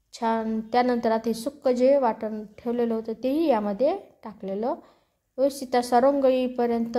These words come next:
सुगंध सुटेपर्यंत परतत राहायचे. गॅसची आच गरजेनुसार कमी जास्त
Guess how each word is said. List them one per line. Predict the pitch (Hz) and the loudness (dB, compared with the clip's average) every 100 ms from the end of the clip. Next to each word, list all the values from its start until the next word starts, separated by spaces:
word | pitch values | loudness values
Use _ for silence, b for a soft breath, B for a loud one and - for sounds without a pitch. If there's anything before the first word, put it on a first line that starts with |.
| 240 | -2
सुगंध | 240 220 220 214 214 | -2 -6 -6 -6 -10
सुटेपर्यंत | 214 233 226 220 220 220 220 240 240 | -12 -8 -8 -4 -4 -4 -4 -4 2
परतत | 277 294 302 285 | 2 2 -2 -2
राहायचे. | 247 233 233 262 262 B B B | -2 -2 0 -2 -4 B B B
गॅसची | 226 277 311 - 269 | 2 4 4 0 2
आच | 247 240 | 2 4
गरजेनुसार | 269 285 262 254 240 247 269 | 2 2 2 0 0 -2 -4
कमी | 269 285 269 | -2 -2 0
जास्त | 254 254 254 | 0 -2 -4